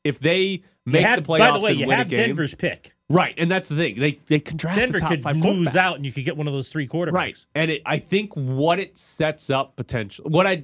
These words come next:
Speaker 1: what I think if I'm Seattle, what happens here? Geno Smith gets an extension. It's not forty-two million. It's twenty-nine. It's thirty-two, right? And they draft a quarterback in the first round.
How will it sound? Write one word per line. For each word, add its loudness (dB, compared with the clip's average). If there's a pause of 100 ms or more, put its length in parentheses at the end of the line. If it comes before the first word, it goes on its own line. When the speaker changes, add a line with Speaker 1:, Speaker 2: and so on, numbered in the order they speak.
Speaker 1:
what 0
I 0
think 4
if -2
I'm 0
Seattle, -2
what 2
happens -4
here? -8 (1000)
Geno 0
Smith -4
gets -4
an -4
extension. -8 (100)
It's -6
not 2
forty-two -2
million. -4
It's -6 (440)
twenty-nine. -8
It's -10
thirty-two, -6
right? -2 (680)
And 2
they 4
draft 0
a -8
quarterback -4
in -18
the -20
first -14
round. -18